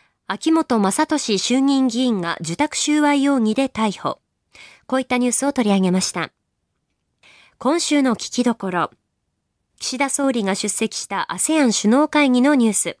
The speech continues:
飯田康之さんと神奈川大学法学部教授で、アジアの国際政治がご専門の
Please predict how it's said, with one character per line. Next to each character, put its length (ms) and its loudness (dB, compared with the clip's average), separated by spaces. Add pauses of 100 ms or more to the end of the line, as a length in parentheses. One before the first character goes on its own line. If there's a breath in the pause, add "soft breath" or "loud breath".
(440 loud breath)
飯 140 -2
田 100 0
康 220 -4
之 180 -6
さ 140 -2
ん 80 -6
と 220 0
神 180 0
奈 80 0
川 180 0
大 220 0
学 320 -2
法 240 0
学 260 0
部 140 0
教 240 0
授 120 -4
で、 200 -2 (240 loud breath)
ア 100 0
ジ 160 0
ア 80 2
の 140 -2
国 180 -8
際 200 0
政 280 -2
治 60 -10
が 180 -2
ご 100 -10
専 240 0
門 220 0
の 160 -2